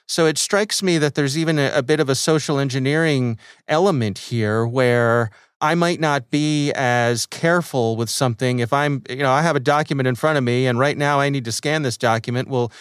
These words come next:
get me the, <laughs> you know, the, the scanner app that's at the top of that list.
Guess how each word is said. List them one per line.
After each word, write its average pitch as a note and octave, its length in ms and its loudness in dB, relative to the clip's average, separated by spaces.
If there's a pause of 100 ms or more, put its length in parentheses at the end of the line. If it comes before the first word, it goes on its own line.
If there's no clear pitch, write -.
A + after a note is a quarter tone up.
(160)
get - 180 0
me E3+ 200 0
the, C3+ 420 4 (220)
<laughs> - 20 -8
you F#3 160 0
know, D#3+ 80 4
the, C3 160 0 (300)
the C3+ 100 2
scanner F3 460 2
app E3 180 2
that's - 160 -2
at D#3+ 120 0
the D#3+ 60 0
top E3+ 260 0
of E3 80 2
that E3 160 2
list. E3 440 0